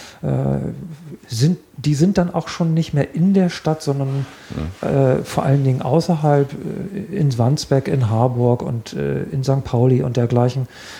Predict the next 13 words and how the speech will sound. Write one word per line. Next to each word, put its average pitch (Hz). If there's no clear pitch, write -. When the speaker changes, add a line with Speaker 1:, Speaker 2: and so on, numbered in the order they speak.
Speaker 1:
Das 120
liegt 131
einfach, 127
einfach 120
in 147
der 123
Stadt, 123
ist -
viel 135
zu 127
wenig 117
Platz. -
Speaker 2:
Mhm. 151